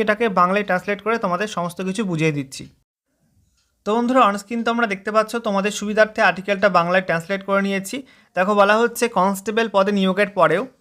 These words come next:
আরও তিনটি বড় পরীক্ষা বাকি, এপ্রিলে অনুষ্ঠিত হবে। তো আরপিএফ কনস্টেবল পরীক্ষা তোমাদের মার্চ মাসে হচ্ছে, তারপরে কিন্তু আরও বড় তিনটি পরীক্ষা বাকি রয়েছে। প্রথমত এনটিপিসির পরীক্ষা বাকি রয়েছে, তারপরে তোমাদের ministerial and isolated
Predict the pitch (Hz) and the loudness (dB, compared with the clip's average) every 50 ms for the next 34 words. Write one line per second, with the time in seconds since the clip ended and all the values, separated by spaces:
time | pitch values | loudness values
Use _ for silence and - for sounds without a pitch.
0 | _ _ _ _ _ _ - 151 180 208 240 240 240 240 233 220 220 247 233 185 | _ _ _ _ _ _ 2 2 4 4 4 2 0 -2 -4 -4 -2 -4 2 4
1 | - - - 214 226 220 - 196 196 190 190 214 202 170 165 151 147 - 214 262 | 6 6 6 6 4 0 -2 -4 -4 -4 -2 -2 2 4 4 2 2 -2 -8 -12
2 | 277 _ _ _ _ _ - 175 190 190 - 233 233 240 254 233 196 202 190 - | -12 _ _ _ _ _ -6 -4 -4 -4 -4 0 4 4 6 6 4 0 -4 -6
3 | 214 214 214 202 170 156 131 139 147 - _ _ _ _ _ _ _ _ _ - | -6 -2 -2 0 0 0 -4 -4 -12 -16 _ _ _ _ _ _ _ _ _ -4
4 | - - 165 165 180 185 185 - 233 233 233 - 190 190 190 190 - 220 214 226 | -2 2 6 6 6 4 4 -2 -4 -4 0 0 0 0 0 -2 -4 -2 -2 -2
5 | 220 220 196 196 202 196 208 202 202 202 196 190 196 214 233 226 - - 156 156 | -2 -2 -4 -4 -2 -4 -4 -4 -2 0 0 2 2 0 0 -2 -4 0 2 2
6 | 175 170 - 202 196 190 208 214 208 202 - - 240 277 277 - _ _ _ _ | 2 2 0 -4 -2 0 0 -2 -2 -2 -4 -6 -6 -6 -8 -10 _ _ _ _
7 | _ _ _ 180 185 185 185 220 220 214 220 233 226 226 226 202 190 214 220 190 | _ _ _ 4 4 4 4 2 0 0 -2 -6 -2 2 4 4 4 4 2 2
8 | 170 170 185 190 190 208 208 196 220 214 - 185 180 190 - 208 202 180 165 156 | 2 2 2 2 -2 -4 -6 -6 -8 -8 -6 -6 -6 -2 -2 0 0 0 0 0
9 | 165 147 143 135 127 - 131 123 170 175 170 208 208 214 208 240 240 277 - _ | -2 -4 -4 -4 -4 -6 -10 -8 -8 -6 -4 -2 -4 -2 -2 0 -2 -2 -4 _
10 | _ _ _ _ _ _ _ _ - 170 190 190 220 208 220 208 214 240 226 226 | _ _ _ _ _ _ _ _ -4 -2 0 0 0 -2 -4 -4 -4 -4 -4 -2
11 | 214 202 208 208 - 214 208 202 196 214 202 208 202 196 196 - 233 262 262 _ | -2 -2 -2 -2 -2 -2 -2 -2 -2 -2 -2 0 -2 -2 -2 -6 -10 -10 -10 _
12 | _ _ _ _ 165 170 175 185 208 202 196 202 196 196 196 214 196 175 180 190 | _ _ _ _ 0 0 2 2 -2 0 0 0 -2 0 -2 -2 -4 -2 -4 -4
13 | 214 208 208 214 208 208 214 220 214 - 160 175 190 185 - 156 165 175 170 202 | -4 -4 -4 -4 0 2 2 2 2 2 2 2 2 0 0 0 0 0 0 -2
14 | 202 196 208 202 | 0 0 -2 -2